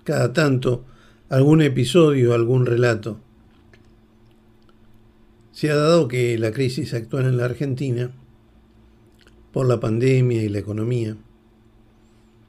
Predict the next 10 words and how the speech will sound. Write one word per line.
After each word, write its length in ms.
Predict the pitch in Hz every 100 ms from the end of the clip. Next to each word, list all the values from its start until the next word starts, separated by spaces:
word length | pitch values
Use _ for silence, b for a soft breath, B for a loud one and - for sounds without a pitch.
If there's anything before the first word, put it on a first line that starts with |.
| _ _ _ _ _ _ _
han 120 | 170 165
obligado 560 | 156 143 143 143 131
a 160 | 127 117
Radio 400 | 123 127 123 117
W, 640 | 110 110 117 127 123 - - _ _ _ _ _ _ _
por 120 | -
donde 240 | 117 110 101
se 140 | 117
transmitía 520 | 104 98 110 123 127
Vivencias, 760 | 117 120 139 110 107 117 101